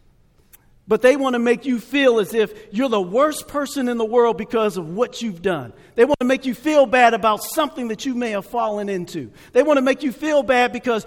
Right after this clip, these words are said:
you're not where they are in your spiritual walk. All the while forgetting everything that God has forgiven them for.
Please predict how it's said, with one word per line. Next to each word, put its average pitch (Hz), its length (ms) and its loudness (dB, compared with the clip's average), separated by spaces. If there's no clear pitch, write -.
you're 277 240 -2
not 247 300 0
where 247 180 2
they 226 240 0
are 190 340 -2
in 190 200 -6
your 185 160 -8
spiritual 175 560 -14
walk. 156 280 -18
All 277 240 2
the 262 80 2
while 233 300 4
forgetting 214 540 -2
everything 202 880 2
that 180 120 -4
God 202 340 0
has 196 180 -6
forgiven 170 460 -8
them 143 200 -8
for. 120 320 -18